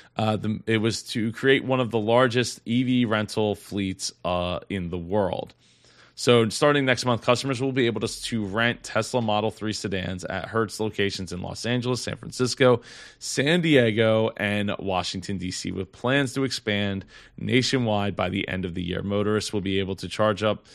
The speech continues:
at Hertz locations at a ne-, uh, Tesla's network of supercharger stations. So that's an interesting, um, thing. So they're gonna have their own super station, uh, charging stations at the Hertz locations. So that's a, that's a big, uh, that's a big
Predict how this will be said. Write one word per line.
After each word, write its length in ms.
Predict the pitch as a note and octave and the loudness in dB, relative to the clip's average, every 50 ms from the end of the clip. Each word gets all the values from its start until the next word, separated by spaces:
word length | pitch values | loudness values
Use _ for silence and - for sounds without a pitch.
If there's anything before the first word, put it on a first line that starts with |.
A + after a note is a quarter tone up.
| - - - - - _ - - | -20 -20 -20 -20 -20 _ -2 2
at 220 | G2+ G2+ - - | 2 2 2 2
Hertz 320 | - - A#2+ A#2 - - G#2 | 2 4 4 4 4 0 -6
locations 760 | - - - - C#3+ D3+ D#3 - - D3+ C#3+ C#3 C3+ A#2 - - | -8 -6 -2 0 0 2 2 0 0 -2 -2 -2 -4 -4 -4 -2
at 160 | - G#2+ G#2 G#2 | 0 0 2 2
a 140 | G2+ G2+ | 2 0
ne-, 140 | F#2 G2+ G#2+ | 0 -2 -2
uh, 260 | G#2+ - G2 G2 F#2 | 0 0 0 0 -2
Tesla's 500 | F2+ - - A#2 - - A#2+ A2+ G2+ F2+ | -2 0 0 0 0 0 -2 -2 -2 -2
network 480 | G2 G2 G#2 - - G#2 G#2+ G#2+ - - | -4 -4 -4 -4 -2 -2 -4 -4 -4 -6
of 280 | - E2+ F#2+ G2 G2 F#2 G2+ - - | -6 -4 -4 -2 -4 -4 -6 -8 -10
supercharger 760 | - - - A2+ F#2 G#2 G2 - - F2+ F2+ F2+ E2 F2 E2+ | -10 -8 -6 -6 -4 -6 -6 -6 -4 -4 -4 -4 -4 -6 -8
stations. 640 | - - - - - - - - - C2+ - - - - - - - - - - - | -8 -6 -4 -4 -4 -4 -6 -10 -12 -14 -16 -16 -18 -20 -20 -20 -20 -18 -20 -12 -2
So 140 | - D3 C3+ | 2 6 8
that's 260 | D3 E3 G3+ - G3+ | 8 8 8 6 4
an 80 | E3+ | 2
interesting, 640 | D#3+ D#3 - D3+ C3+ - - C3+ B2+ B2 A#2+ A2+ - - | 0 0 -2 -4 -4 0 0 0 2 2 -2 -2 -2 0
um, 240 | G2+ A#2 A#2 A2+ G2+ | 0 2 2 2 2
thing. 160 | - C#3 B2 | 2 2 2
So 120 | A2 - B2 | 2 0 0
they're 100 | B2 C#3+ | 0 2
gonna 140 | D#3+ D3 A#2+ | 2 0 2
have 140 | C3 C#3 | 2 2
their 140 | A#2+ C3+ B2 | 2 2 0
own 120 | B2+ B2 A#2 | 0 0 -4
super 300 | - - D3 A#2+ C3 B2 | -4 -4 -4 -2 -4 -4
station, 500 | - - - A#2 A2 G#2+ - - - A2 | -4 0 0 0 0 0 -2 -2 -2 0
uh, 140 | G#2+ G2+ | 0 0
charging 380 | G2 - - B2+ C3+ A#2 A#2 G#2 | 0 2 2 2 2 2 -2 -6
stations 440 | - - G#2 G2 - - G2+ F2+ - - - | -4 -4 -4 -4 -2 -4 -8 -8 -8 -6 -2
at 180 | G2+ A2 A2 - | -2 -2 0 -2
the 80 | A2+ | -6
Hertz 300 | G#2 G#2+ G#2+ G#2 - - | -2 -2 -4 -4 -4 -4
locations. 760 | G2+ G#2 G2+ - - D3+ E3+ F3 - - - - B1 - - - - - - - - - - | -6 -6 -6 -2 -2 0 0 0 -2 -2 -6 -8 -8 -12 -14 -16 -20 -20 -20 -20 -20 -8 2
So 100 | - D3+ | 6 6
that's 140 | F3 F3 F#3+ | 6 8 8
a, 140 | D3 B2+ | 6 6
that's 240 | - - B2 D#3+ - | 6 4 2 4 4
a 80 | C3+ G#2 | 4 2
big, 600 | - - - B2+ B2+ B2+ A#2+ A#2 G#2+ G2+ - - - | 2 0 4 6 6 6 6 4 2 0 -4 -2 0
uh, 560 | G#2+ G#2+ G#2 G#2 G#2 G2+ G2 G2 G2 F#2+ - - - | 2 2 2 2 0 -2 -4 -4 -4 -6 -6 -8 -6
that's 160 | - A2+ - | -6 -4 -2
a 80 | B2 G#2 | -2 -4
big 500 | E2+ - A2+ A2 A2 G#2 F2+ - - | -2 0 0 2 2 0 -2 -6 -12